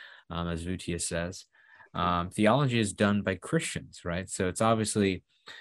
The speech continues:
not that our faculty of reason has changed in substance, but obviously through regeneration,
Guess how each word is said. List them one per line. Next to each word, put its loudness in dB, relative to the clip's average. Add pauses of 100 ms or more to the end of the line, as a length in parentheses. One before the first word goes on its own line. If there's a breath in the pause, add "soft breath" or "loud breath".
(120 loud breath)
not 6
that 6
our 4
faculty 0
of -4
reason 0
has -8
changed -2
in -6
substance, -2
but -2
obviously 0
through 2
regeneration, -2